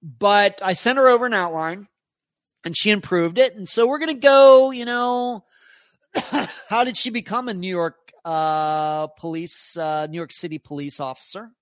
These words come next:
And, uh, we're gonna talk about September eleventh. Uh, we're gonna talk about, uh, friends and colleagues that she lost on that day and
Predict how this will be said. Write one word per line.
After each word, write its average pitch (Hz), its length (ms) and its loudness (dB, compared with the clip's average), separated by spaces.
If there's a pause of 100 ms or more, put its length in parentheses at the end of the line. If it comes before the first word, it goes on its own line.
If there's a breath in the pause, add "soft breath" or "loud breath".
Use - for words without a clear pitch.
(1700)
And, 156 1040 -14
uh, 147 580 -8
we're 143 80 -16
gonna 147 120 -14
talk 160 260 -4
about 147 220 -2
September 139 420 -10
eleventh. 135 580 -10 (1300)
Uh, 131 160 -18
we're 135 100 -14
gonna 135 120 -14
talk 135 300 -8
about, 139 480 -6 (200)
uh, 135 200 -6
friends 147 420 -8
and 139 160 -10
colleagues 147 640 -2
that 135 160 -8
she 147 160 -8
lost 135 360 -6
on 151 120 -8
that 156 180 -8
day 156 220 -6
and 147 240 -12